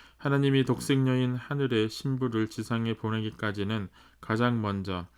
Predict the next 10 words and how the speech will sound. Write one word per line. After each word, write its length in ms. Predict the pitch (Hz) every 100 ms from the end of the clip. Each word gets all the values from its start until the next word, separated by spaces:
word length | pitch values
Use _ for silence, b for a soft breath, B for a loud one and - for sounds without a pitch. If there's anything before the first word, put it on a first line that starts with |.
| B B B
한민족이 560 | - 127 127 123 120 117
오천 440 | 107 113 131 127
년에 300 | 123 117 113
걸친 460 | 113 101 - 113 110
희생과 580 | 127 131 123 104 87 - b b
탕감의 560 | - 135 131 127 127 120
민족적 640 | 110 120 120 117 123 113
준비 340 | - 117 123
기간이 380 | 120 110 110 113
필요했습니다. 920 | 110 143 131 104 - 101 92 90 87